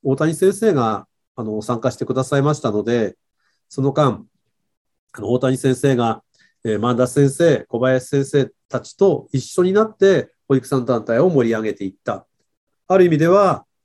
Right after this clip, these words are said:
えー、三団体が一緒に動くことによって、いろいろな活動の要望をきちんと果たしてきたというのが大きい。そして今、えー、全補強の奥村先生、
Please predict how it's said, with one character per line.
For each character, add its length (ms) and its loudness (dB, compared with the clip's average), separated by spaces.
え 160 2
ー、 20 -6
三 260 -2
団 200 2
体 160 2
が 100 0
一 140 -2
緒 120 0
に 80 -6
動 200 -2
く 40 -20
こ 100 -4
と 120 -2
に 100 0
よ 120 4
っ 80 -12
て、 420 0
い 60 -2
ろ 140 4
い 40 4
ろ 80 0
な 100 -2
活 280 -8
動 160 2
の 140 2
要 260 6
望 460 4
を 80 -2
き 140 -20
ち 200 -8
ん 60 -16
と 100 -2
果 200 -4
た 180 -2
し 100 -8
て 160 0
き 140 -20
た 300 -6
と 100 0
い 80 4
う 20 4
の 120 2
が 100 -4
大 260 2
き 140 -12
い。 180 -6
そ 140 -8
し 60 -12
て 120 2
今、 400 0
え 260 0
ー、 20 0
全 200 -2
補 100 -4
強 180 0
の 80 0
奥 140 -4
村 180 2
先 180 -6
生、 260 -8